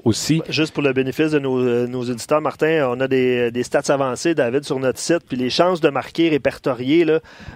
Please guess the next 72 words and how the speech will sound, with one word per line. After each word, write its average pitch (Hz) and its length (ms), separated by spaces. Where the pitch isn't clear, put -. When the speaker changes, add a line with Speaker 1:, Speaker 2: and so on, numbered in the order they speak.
Speaker 2:
euh, 117 80
tu 110 100
parlais 131 200
de - 40
chances 143 200
de 135 40
marquer 131 300
tantôt, 143 340
là, 139 140
c'est - 140
quarante 160 580
contre 131 240
dix-huit. 120 640
Ça, 151 180
c'est 143 120
notre 131 200
firme, 151 300
euh, 123 140
Sportlogic 139 640
qui 139 80
nous 127 100
fournit 131 300
ces 143 160
statistiques-là 135 500
sur 143 160
R 117 60
D 127 60
S 123 100
point 135 120
C 123 160
A. 165 100
Puis 120 160
David 131 300
Perron 135 420
a 131 60
eu, 123 140
est, 120 360
est 123 60
le, 117 300
le 113 120
meneur 135 460
pour 131 100
les 120 80
chances 127 200
de 127 40
marquer, 123 320
en 131 80
a 120 60
huit, 117 360
suivi 123 360
de - 40
Tarasenko 127 600
et, 120 180
euh, 110 200
Brayden 113 300
Speaker 1:
Ah, 156 100
je 110 60
te 113 40
Speaker 2:
Schenn. 135 100
Speaker 1:
dirais 127 180
même 208 180
qu'à 147 120
un 123 40
certain 139 280
moment 131 280
donné, 123 280
David, 143 240
j'avais 120 220
l'impression 127 500
que 143 100
les 117 120
gars, 151 160